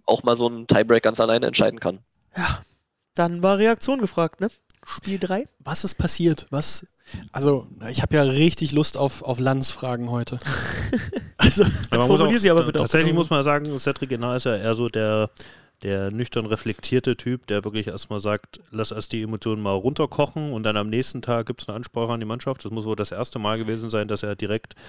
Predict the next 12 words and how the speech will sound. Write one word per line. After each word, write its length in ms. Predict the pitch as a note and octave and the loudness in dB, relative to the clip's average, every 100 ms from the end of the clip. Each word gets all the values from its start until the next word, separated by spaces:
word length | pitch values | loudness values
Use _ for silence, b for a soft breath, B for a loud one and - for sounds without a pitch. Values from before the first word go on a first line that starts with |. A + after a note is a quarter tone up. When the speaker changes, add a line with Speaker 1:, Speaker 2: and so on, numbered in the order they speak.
| B B B | B B B
Speaker 4:
in 100 | - | 0
der 140 | C#3 C3 | 2 4
Kabine, 580 | B2 G#2+ A#2 A2+ G#2 - _ _ | 2 4 2 4 2 -2 _ _
ähm, 520 | A2 G#2 G2+ G2 F#2+ - _ _ _ | -2 2 2 0 -6 -14 _ _ _
kurz 260 | - A2+ - | -2 -2 0
mal 200 | G#2+ G#2 | 0 0
seinem 260 | G2+ G2 | 0 -2
Frust, 400 | - A2 A2 - | -4 -4 -4 -4
äh, 100 | F#2 | -6
Luft 320 | G2 C3+ - - | 0 0 -2 -8
gemacht 380 | F#2+ F#2+ - | -4 -4 -4
hat. 220 | A2 - | -4 -4